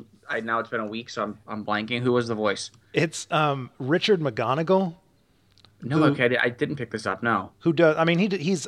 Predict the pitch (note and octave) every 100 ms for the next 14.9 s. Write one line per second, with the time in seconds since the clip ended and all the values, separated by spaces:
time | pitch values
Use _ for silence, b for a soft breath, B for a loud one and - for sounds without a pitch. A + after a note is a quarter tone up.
0 | - D3+ D3 A2+ A2+ A#2+ A2+ A#2+ B2 A2+
1 | A#2+ C#3 C3 A2 B2 A2+ A2+ G#2 A2+ A2+
2 | B2 B2+ C#3+ C#3 C3 B2 B2 A#2+ A2 A2
3 | G#2+ - A#2 G#2 A2+ G#2+ A2 A#2+ A#2+ G2+
4 | G2+ F#2+ - D#3 C#3 - - G#2 G#2 G#2
5 | - A2+ G2 - G#2 F#2 F#2+ - _ _
6 | _ _ _ _ - A#3 C4 G3+ F#3 -
7 | E4+ A2 F#2 C3+ D3+ C3+ G#2+ B B B
8 | _ _ - B B B B D3+ E3+ B2
9 | A#3+ D#3 E3 E3 D#3 F#3+ G#3 F#3+ C#3 C3
10 | D3 B2+ B2+ A#2+ - D3+ D#3+ C3 C3 A#2+
11 | C3+ A2+ A#2+ - B2 D#3+ D#3+ A#2 A2 A2
12 | B2 A2+ A2 - B B B B C4+ G3
13 | B2 G#2+ - D3 G3 A3 F#3 F3+ F3 B2+
14 | D3 D#3 D#3+ - B2 A2+ B2 A2+